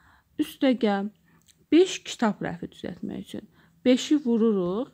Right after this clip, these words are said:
bir kitab rəfi düzəltmək üçün işlənən, e, taxtanın uzunluğuna, yəni on birə. Bərabərdir səksən səksən əlli beş. Bu da bərabərdir yüz qırx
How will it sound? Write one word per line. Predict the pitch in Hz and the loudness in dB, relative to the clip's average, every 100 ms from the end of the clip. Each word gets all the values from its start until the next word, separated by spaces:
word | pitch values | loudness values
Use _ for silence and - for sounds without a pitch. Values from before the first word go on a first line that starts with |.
| _ | _
bir | 302 311 | 6 6
kitab | 277 - 269 247 | 6 -2 -2 0
rəfi | 220 226 | 0 0
düzəltmək | 196 208 208 202 190 | 0 -2 0 -2 -2
üçün | 185 196 208 | -4 -8 -8
işlənən, | - 208 202 196 196 220 247 - _ _ - | -8 -6 -4 -2 -2 -4 -6 -12 _ _ -8
e, | 185 180 175 180 | -6 -4 -6 -6
taxtanın | 190 - - 175 180 202 - | -8 -8 -6 -4 -2 -4 -4
uzunluğuna, | 196 170 160 165 175 - | -4 -4 -4 -6 -8 -4
yəni | 196 220 247 | -2 0 0
on | 180 160 151 | -2 -4 -4
birə. | - - - _ _ _ - - _ | -8 -12 -16 _ _ _ -20 -20 _
Bərabərdir | - 285 247 185 175 175 170 185 190 | -2 0 2 -2 -4 -6 -4 -8 -4
səksən | 214 214 - 208 202 | -2 -2 -2 -6 -6
səksən | - 202 196 _ 220 226 254 277 - 208 - 208 196 180 170 170 - | -6 -6 -6 _ -4 -2 -2 -4 -6 -12 -8 -6 -4 -6 -10 -10 -8
əlli | 180 185 185 185 220 226 | -8 -6 -6 -4 -6 -6
beş. | - - - - | -8 -10 -12 -10
Bu | 226 | -4
da | 208 | -4
bərabərdir | 175 175 170 170 175 196 208 208 226 240 | -6 -8 -8 -8 -8 -6 -6 -4 -4 -4
yüz | - 170 185 202 214 214 _ | -6 -6 -4 -2 -4 -6 _
qırx | 180 180 190 208 | -8 -6 -8 -10